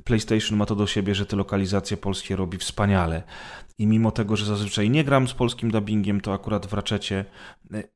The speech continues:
idealnie mi on przypasował i, i po prostu było subcio. Natomiast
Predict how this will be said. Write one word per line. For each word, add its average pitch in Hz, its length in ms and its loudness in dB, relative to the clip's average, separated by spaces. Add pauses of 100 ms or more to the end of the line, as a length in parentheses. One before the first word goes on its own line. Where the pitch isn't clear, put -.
idealnie 110 500 2
mi 98 120 4
on 101 120 2
przypasował 90 720 0
i, 92 260 -8
i 87 40 -10
po - 120 -8
prostu - 320 -8
było 95 240 -2
subcio. - 460 -2 (640)
Natomiast 147 540 -2